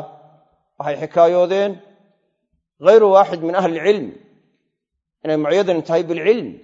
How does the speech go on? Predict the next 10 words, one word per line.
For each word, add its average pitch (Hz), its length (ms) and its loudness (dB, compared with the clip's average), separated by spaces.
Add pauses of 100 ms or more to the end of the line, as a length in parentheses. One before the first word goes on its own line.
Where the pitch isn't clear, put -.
(760)
bay 143 120 0
ijmaac 175 320 0
ku 196 80 -6
xikaayoodeen. 101 540 -6 (220)
Ijmaac. 151 360 0 (680)
Culammadu 151 280 -4
dhammaan 147 320 -2
isku 180 160 -12
waafaqsan 120 360 -6
yihiin. 78 140 -20